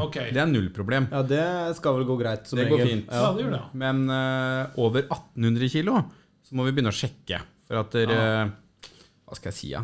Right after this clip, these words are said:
Speaker 2: ti, fem prosent av bobilene kanskje har hengefeste. Resten har ikke, men vi kan montere på alt.
Speaker 1: Gjør det, ja.
Speaker 2: Ja.
Speaker 1: Ja, men der lærte jeg noe.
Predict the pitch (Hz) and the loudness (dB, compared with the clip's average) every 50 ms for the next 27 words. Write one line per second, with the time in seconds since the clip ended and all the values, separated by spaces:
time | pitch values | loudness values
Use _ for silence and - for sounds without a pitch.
0 | 117 - - - - 113 104 101 104 107 107 107 110 110 110 110 - - - 120 | -10 -12 -14 -10 -6 -4 -4 -2 -2 -2 -4 -4 -4 -4 -4 -6 -6 -4 0 0
1 | 117 110 107 104 104 131 135 127 131 113 101 101 120 120 117 101 92 95 95 95 | 2 2 0 0 -2 -2 -2 -2 -2 -2 -4 -4 -4 -4 -4 -4 -4 -4 -4 -4
2 | 98 98 104 101 - - 107 104 101 101 104 95 92 90 95 90 - - 120 107 | -4 -4 -4 -4 -4 -4 -4 -2 -2 -2 -2 -2 -4 -4 -6 -6 -6 -8 -8 -8
3 | - _ _ _ _ _ _ _ _ _ _ _ _ _ - 98 92 - - 123 | -10 _ _ _ _ _ _ _ _ _ _ _ _ _ -8 -8 -6 -4 -4 -2
4 | 107 104 92 90 92 - 135 131 - - 113 110 110 113 113 117 117 117 - 123 | 0 0 0 -2 -2 -4 -4 -4 -4 -4 -4 -4 -2 0 0 0 -2 -2 -2 -2
5 | 127 135 143 139 139 107 - 98 - 151 151 - - - - - - _ _ - | 0 0 0 0 0 -2 -2 -2 -4 -4 -6 -8 -10 -12 -20 -20 -20 _ _ -16
6 | - - - 214 226 202 233 285 311 - - - - - 98 - - 240 233 190 | -10 -8 -6 -4 -4 -4 -4 -4 -6 -8 -10 -12 -12 -8 -6 -6 -6 -6 -8 -10
7 | 185 208 226 190 127 - 123 120 117 123 120 | -10 -10 -10 -10 -10 -10 -12 -12 -10 -10 -12